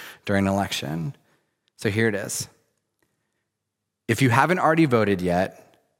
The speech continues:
you should do so. It is your civic duty, and the Bible tells Christians that they should be good citizens and have the right attitude. But here's what I'm thankful for.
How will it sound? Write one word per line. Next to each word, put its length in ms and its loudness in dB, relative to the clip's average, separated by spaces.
you 120 0
should 180 -2
do 120 -4
so. 340 -12
It 80 4
is 160 6
your 140 4
civic 440 0
duty, 600 2
and 280 2
the 40 6
Bible 300 4
tells 300 2
Christians 360 2
that 100 0
they 100 2
should 160 -2
be 60 2
good 280 2
citizens 880 0
and 140 0
have 240 2
the 100 0
right 200 2
attitude. 640 -6
But 80 -2
here's 180 4
what 60 2
I'm 140 2
thankful 340 -6
for. 340 -16